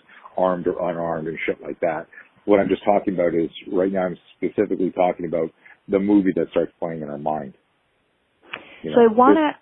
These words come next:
Speaker 2: I wanna go back to your childhood, but before we do that, I do have a
Speaker 1: Yep.
Speaker 2: question though, because this is, this is going into, like, your, the thing you talk about, about psychology of intimidation, right?
Speaker 1: Right, right. Yeah.
Speaker 2: And then
Speaker 1: So that's,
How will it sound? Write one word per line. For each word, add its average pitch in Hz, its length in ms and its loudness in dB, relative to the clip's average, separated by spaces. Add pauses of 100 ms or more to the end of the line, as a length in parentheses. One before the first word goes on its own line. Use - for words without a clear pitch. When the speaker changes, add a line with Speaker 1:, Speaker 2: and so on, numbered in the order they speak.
(140)
Speaker 2:
I 233 100 4
wanna 269 400 0
go 262 140 -4
back - 260 -4 (160)
to 214 60 -10
your 190 260 -8 (160)
childhood, 190 400 0
but 170 100 -4
before 247 360 -8
we 247 180 -8
do 202 120 -6
that, 185 240 0
I 190 80 -6 (100)
do 254 80 -8
have 254 100 -8
a 196 80 2
Speaker 1:
Yep. 214 80 6
Speaker 2:
question 165 460 -8
though, 156 260 -8 (240)
because 226 300 2
this 262 180 0
is, 277 280 0 (180)
this 277 180 0
is 262 300 -4 (160)
going 220 260 2
into, 196 400 -6
like, 180 300 2
your, 180 500 -2 (540)
the - 80 0
thing 208 180 0
you 202 80 -4
talk 196 220 4
about, 180 180 4 (200)
about 170 280 0 (160)
psychology 175 540 -6
of 165 100 -12
intimidation, 170 720 -8
right? 202 280 -4 (880)
Speaker 1:
Right, 90 280 -4 (200)
right. 85 280 0 (1300)
Yeah. 185 300 -2
Speaker 2:
And 202 300 2
then 190 260 4
Speaker 1:
So 185 80 2
that's, 107 460 0